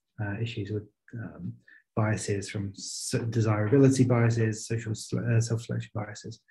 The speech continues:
So there's been no sort of systematic analysis of visitation to other households and, um, and variation over space and demography and, and time. So that's what we've set out to do. The data set we've used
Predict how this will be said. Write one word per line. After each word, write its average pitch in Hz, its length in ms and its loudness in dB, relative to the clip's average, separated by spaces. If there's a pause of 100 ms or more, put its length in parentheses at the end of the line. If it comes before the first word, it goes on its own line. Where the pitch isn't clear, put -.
(1120)
So - 120 6
there's 156 160 10
been 196 160 12
no 196 140 12
sort 196 220 8
of - 40 4
systematic 165 400 4
analysis 147 380 6
of 120 80 6
visitation 139 560 6
to 139 120 0
other 131 140 -2
households 117 720 -4 (420)
and, 117 340 8
um, 113 420 4
and 117 180 4
variation 117 520 4
over 104 160 -6
space 107 480 -4
and 101 100 -2
demography 101 640 -6
and, 101 280 -10
and 107 120 -8
time. 101 380 -8 (320)
So 123 160 6
that's 139 220 8
what 117 160 6
we've 117 200 6
set 104 240 -4
out - 120 -6
to - 220 -10
do. 107 120 -10 (1500)
The 117 60 -4
data 170 360 8
set 135 240 6
we've 113 160 2
used 117 560 2